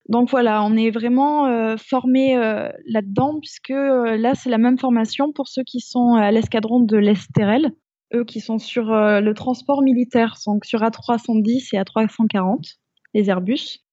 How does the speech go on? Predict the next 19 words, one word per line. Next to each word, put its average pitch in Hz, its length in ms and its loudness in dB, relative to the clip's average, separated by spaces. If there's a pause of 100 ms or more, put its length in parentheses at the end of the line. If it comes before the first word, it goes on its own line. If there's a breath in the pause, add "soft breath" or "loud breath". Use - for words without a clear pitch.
(300)
Ils 214 260 -4
ont 233 480 0 (380)
plus 285 420 -2
de, 233 280 2
d'endroits 240 480 0
où 254 100 -2
aller 226 160 0
dans 226 140 -2
le 233 100 0
monde, 285 300 -2
mais 247 100 -2
de 214 100 -8
manière, 240 520 2
euh, 233 260 0 (460)
on 220 80 -2
va 220 100 2
dire, 240 400 0
euh, 208 400 0 (540)
euh, - 260 -6